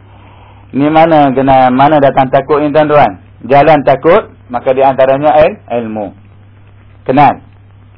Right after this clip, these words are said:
Ya, jalan kenal, belajar. Itulah. Ha, ni.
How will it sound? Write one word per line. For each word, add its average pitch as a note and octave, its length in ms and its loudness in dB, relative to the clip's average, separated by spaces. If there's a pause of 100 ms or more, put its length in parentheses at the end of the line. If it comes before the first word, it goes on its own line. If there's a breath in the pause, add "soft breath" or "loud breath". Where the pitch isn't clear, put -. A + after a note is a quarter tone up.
(1700)
Ya, D#3+ 400 0 (240 soft breath)
jalan E3 400 2
kenal, F#3+ 320 4 (560)
belajar. B2 560 0 (720)
Itulah. B2 400 -4 (160)
Ha, A#2+ 160 0
ni. C#3 80 -4